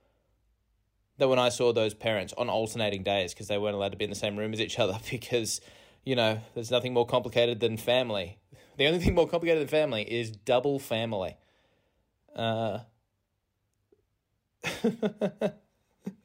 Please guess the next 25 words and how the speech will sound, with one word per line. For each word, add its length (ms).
you 200
know, 340
you 220
know 160
how 160
siblings 520
slash 540
partners 440
squabble. 440
You 180
know, 280
you 260
know 140
how 160
brothers 320
and 120
sisters, 400
husbands 340
and 100
wives 300
can 140
be. 180
Now 180
multiply 520
them. 140